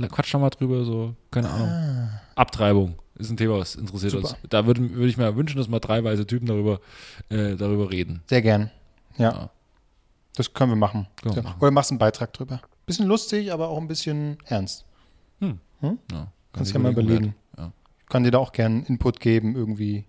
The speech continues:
Speaker 1: Ja.
Speaker 2: So, wie es lustig wird, da helfe ich gern.
Speaker 1: Ach so, gut.
Speaker 2: Ne? Gut.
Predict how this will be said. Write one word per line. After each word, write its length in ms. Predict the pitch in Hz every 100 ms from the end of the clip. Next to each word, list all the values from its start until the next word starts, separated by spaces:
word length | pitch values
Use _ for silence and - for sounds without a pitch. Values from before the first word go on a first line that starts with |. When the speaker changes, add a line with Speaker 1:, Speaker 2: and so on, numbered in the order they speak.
| _ -
Speaker 1:
Ja. 80 | 101
Speaker 2:
So, 120 | 107 147 135 _ - - -
wie 60 | 117
es 80 |
lustig 400 | 139 135 143 120
wird, 460 | 131 120 120 - - _ _ -
da 80 | 110
helfe 220 | 110 107
ich 100 | -
gern. 320 | 101 95 95 -
Speaker 1:
Ach 100 | 208
so, 200 | - 98 82 -
gut. 160 | - -
Speaker 2:
Ne? 220 | 127 135 170 _ _ _ _ _ _ _ _ -
Gut. 260 | - 196